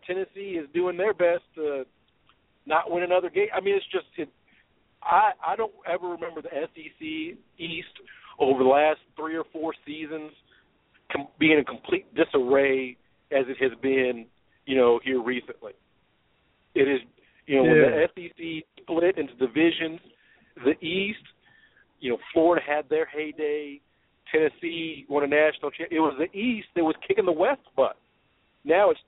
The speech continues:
Speaker 1: totally
Speaker 2: Mm-hmm.
Speaker 1: reversed, and, and the East is just, it's, it's just dreadful
Speaker 2: Yeah.
Speaker 1: in comparison
Speaker 2: Yeah, it's like
Speaker 1: to what
Speaker 2: the
Speaker 1: it
Speaker 2: N-,
Speaker 1: once
Speaker 2: it's like
Speaker 1: was.
Speaker 2: the N B A. It's like the N B A, East and West. The West is, is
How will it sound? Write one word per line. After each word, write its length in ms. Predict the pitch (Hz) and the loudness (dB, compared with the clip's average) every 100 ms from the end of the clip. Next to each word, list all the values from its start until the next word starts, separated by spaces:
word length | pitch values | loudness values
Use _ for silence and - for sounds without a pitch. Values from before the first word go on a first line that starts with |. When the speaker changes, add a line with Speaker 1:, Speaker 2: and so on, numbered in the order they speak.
| - | -8
Speaker 1:
totally 300 | - 165 165 | 0 4 4
Speaker 2:
Mm-hmm. 300 | 151 175 190 | 4 2 4
Speaker 1:
reversed, 320 | 196 202 147 - _ _ _ _ _ _ _ | 2 0 -4 -16 _ _ _ _ _ _ _
and, 640 | 170 156 156 156 151 143 147 - | 0 2 2 4 4 2 -4 -6
and 160 | 156 139 | -4 -2
the 80 | 160 180 | -4 -4
East 300 | 214 214 - | -6 -6 -6
is 160 | 160 151 | -4 -4
just, 440 | 123 143 151 151 151 _ _ _ _ _ _ _ _ _ - | -2 2 4 2 -2 _ _ _ _ _ _ _ _ _ -16
it's, 160 | 151 - | -14 -6
it's 160 | 175 147 | -6 -4
just 200 | 147 165 - | -4 -6 -4
dreadful 440 | 151 202 - - - _ _ _ _ _ _ _ _ _ _ - | 2 2 0 -14 -20 _ _ _ _ _ _ _ _ _ _ -20
Speaker 2:
Yeah. 140 | 127 - | -18 -10
Speaker 1:
in 140 | 226 247 | -6 -2
comparison 540 | - 196 - 196 185 | -2 -4 -2 -2 0
Speaker 2:
Yeah, 80 | 143 | 0
it's 80 | - | 2
like 120 | 165 | 2
Speaker 1:
to 40 | |
what 80 | 165 | 4
Speaker 2:
the 60 | 170 | 0
Speaker 1:
it 60 | |
Speaker 2:
N-, 80 | 185 | 0
Speaker 1:
once 180 | 156 127 | -2 -6
Speaker 2:
it's 80 | 156 | -2
like 140 | 175 190 | 0 2
Speaker 1:
was. 60 | |
Speaker 2:
the 100 | 165 | 2
N 100 | 196 | 0
B 180 | 196 208 | 2 2
A. 100 | 240 | 4
It's 1160 | 156 - _ _ _ _ _ _ _ _ _ - | 2 -4 _ _ _ _ _ _ _ _ _ -6
like 140 | 170 | -4
the 80 | 165 | -2
N 80 | 175 | -2
B 120 | 185 | 2
A, 100 | 202 | 2
East 360 | 196 156 180 175 | 4 2 -4 -6
and 160 | 170 165 | -4 0
West. 280 | 185 135 - | 2 0 -4
The 80 | 143 | -10
West 280 | 139 175 185 - | -4 -4 -4 -10
is, 100 | 156 _ _ _ - | -14 _ _ _ -14
is 140 | 147 | -12